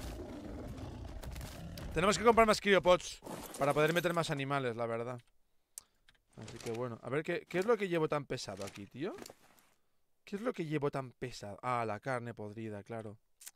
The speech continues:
Bueno, de momento esto así. Vamos a dar dinerito, va. Para comprar las cryopods. A ver, no pasa nada porque, eh, pueden criar cada tres horas o así, ¿sabes? Así que, pff, dentro de tres horas las vuelvo a criar y ya está, no pasa nada, así total.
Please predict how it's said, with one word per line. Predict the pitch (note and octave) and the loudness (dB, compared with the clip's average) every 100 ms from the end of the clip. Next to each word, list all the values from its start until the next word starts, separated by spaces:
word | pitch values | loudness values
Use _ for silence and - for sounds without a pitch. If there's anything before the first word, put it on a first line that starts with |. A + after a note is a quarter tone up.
| _ _ _ _ _ _ _ | _ _ _ _ _ _ _
Bueno, | A#2 G2 | -14 -12
de | G2 | -12
momento | A#2 C3+ | -10 -12
esto | - | -10
así. | A2 - G3 - - - | -12 -10 -14 -14 -18 -4
Vamos | - A#3 | 4 10
a | C4 | 12
dar | A3+ G3 | 12 10
dinerito, | F3+ D3 A#2+ B2+ | 6 0 0 0
va. | C3 - F2 - - - | 0 -2 -14 -16 -20 -12
Para | C3+ | -8
comprar | C3 C3+ | -2 0
las | E3+ D#3+ | 0 0
cryopods. | C#3+ B2 G#2 - - - - - - - | -2 -2 -4 -10 -16 -18 -20 -20 -20 -8
A | - | 10
ver, | F#3 F3+ | 12 12
no | |
pasa | F3+ G#3 | 8 8
nada | G#3+ | 10
porque, | A3+ G3+ F#3 E3+ | 10 8 4 4
eh, | D3 E3+ E3 | 2 2 2
pueden | E3+ G#3+ | 2 2
criar | E3 G3+ G#3 | 6 8 10
cada | G#3+ F3+ D#3+ D3 D3 C#3+ - | 8 6 6 4 0 -4 -2
tres | F3+ E3 | 0 2
horas | F3 D3+ | 2 2
o | C#3 | 0
así, | C#3+ C3 | -2 -2
¿sabes? | A#2+ C3 | -2 -4
Así | A2+ A#2 | -4 -6
que, | A2+ G#2+ | -8 -8
pff, | - - _ _ _ - | -12 -18 _ _ _ -18
dentro | - D3 D#3+ | -8 4 6
de | |
tres | D3+ D3 | 6 4
horas | F3 | 4
las | E3+ | 4
vuelvo | C#3+ D3+ | 6 4
a | |
criar | C#3 C#3+ | 4 2
y | D3 | 2
ya | |
está, | - C3+ A2+ | 0 -4 -4
no | G#2+ | -6
pasa | A2 G#2+ | -8 -6
nada, | A2 G2 | -8 -8
así | G2+ | -10
total. | G#2 G#2 A2+ | -8 -4 -6